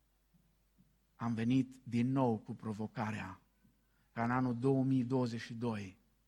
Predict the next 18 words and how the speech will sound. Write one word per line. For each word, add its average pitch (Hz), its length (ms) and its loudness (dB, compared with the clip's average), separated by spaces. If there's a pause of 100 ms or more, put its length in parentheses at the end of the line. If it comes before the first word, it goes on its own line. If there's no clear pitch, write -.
(800)
să - 180 -8
citim 123 640 2
din 117 300 0
nou 117 400 2 (100)
Scriptura 107 680 -8 (180)
împreună. 107 680 -8 (1040)
Să - 160 -6
o 127 60 2
luăm 160 280 6
de 151 140 10
mâine, 117 760 2 (680)
conform 135 500 2
programului 131 640 2
care 120 220 0
deja 120 260 0
l-am 131 200 2
trimis 131 480 2
și, 123 260 -2